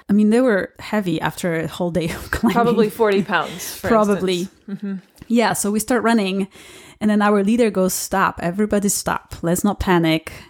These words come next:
Speaker 1: He's such a great guy. He's, um, he's a really, really great leader. And he kind of calmed us down. He said, "Let's be rational. Let's go back to the creek," because you have to cross, I think it's called Soap Creek.
Speaker 2: Mm-hmm.
Speaker 1: "Let's go back to the creek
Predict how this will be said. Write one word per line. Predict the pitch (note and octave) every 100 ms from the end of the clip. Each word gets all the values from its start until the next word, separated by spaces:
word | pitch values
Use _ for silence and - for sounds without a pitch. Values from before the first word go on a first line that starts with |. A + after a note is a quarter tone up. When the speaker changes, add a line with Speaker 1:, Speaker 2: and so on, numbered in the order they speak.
| _
Speaker 1:
He's | F#3+ A3
such | A3+ -
a |
great | F#3 F3 -
guy. | E3 E3+
He's, | F3 E3 -
um, | F3+ E3 D#3 -
he's | F#3+
a | F#3
really, | F3 F#3+ E3
really | F3 E3+
great | F3+ F3+
leader. | F3+ F3+ F3+ F3
And | E3+ F3 - - - - _
he | - A3 G#3 G3+ F#3+ -
kind | G3+
of | F#3+
calmed | - G#3+ G#3 A3
us | A3+
down. | F#3 F3 F3+
He | F3+ F#3
said, | - F#3 -
"Let's | F#3 F3+ -
be | G3+
rational. | C4 B3+ - F#3+ F3+ G3 G#3 - _ _
Let's | - F3+ F3 - - - F3+
go | F#3
back | G#3+ E3+ F3 - -
to | G3 F#3 F3+
the | E3
creek," | - E3 - - -
because | - G#3
you | A#3
have | A#3+
to | -
cross, | - - - F3 -
I | -
think | B3+ B3
it's |
called | - E3+ -
Soap | F3 G3 -
Creek. | C4+ C#4+ - _ _
Speaker 2:
Mm-hmm. | G#3+ G3 G#3+ A3+ - - -
Speaker 1:
"Let's | A3+
go | C#4+
back | C#4+ D4
to | D4+
the | D#4
creek | - F3 - - -